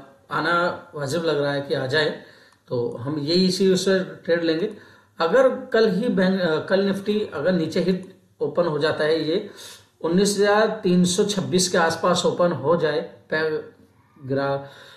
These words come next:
अ, गैप डाउन ही ओपन हो जाए और यहीं सस्टेन होने के बाद ऊपर की तरफ निकलता है, तो मैं यहाँ ये हो गए जो चवालीस हजार चार सौ और चवालीस हजार चार सौ पचास का तक की resistance face होगा मेरा।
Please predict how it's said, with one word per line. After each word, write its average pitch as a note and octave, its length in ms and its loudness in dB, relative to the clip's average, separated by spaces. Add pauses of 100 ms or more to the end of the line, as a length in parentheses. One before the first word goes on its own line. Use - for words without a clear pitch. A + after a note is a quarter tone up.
(180)
अ, C#3+ 80 0
गैप C#3 260 0
डाउन F3+ 180 4
ही G#3+ 80 4
ओपन G3+ 240 4
हो F3+ 120 4
जाए G#3+ 140 4
और G#3+ 120 4
यहीं F3+ 200 2
सस्टेन G3+ 360 2
होने F#3 220 6
के G3 120 2
बाद F3+ 240 2
ऊपर F3+ 220 2
की F#3+ 100 2
तरफ F3+ 300 2
निकलता F3 360 0
है, G3 180 2
तो B3 60 -4
मैं G3 220 -2
यहाँ F#3+ 300 -4 (600)
ये F#3 140 4
हो E3+ 160 6
गए G#3 100 2
जो A3 140 2
चवालीस E3+ 440 0
हजार G3 200 2
चार D#3+ 180 0
सौ F3+ 200 0
और F3 180 2
चवालीस D#3+ 240 0
हजार F3 160 4
चार D#3+ 220 0
सौ E3 140 -8
पचास D#3 420 -6
का E3+ 120 2
तक E3+ 260 -2
की F#3+ 140 4 (400)
resistance F3 460 -2
face F#3 240 2
होगा D#3+ 220 2
मेरा। D#3 340 -2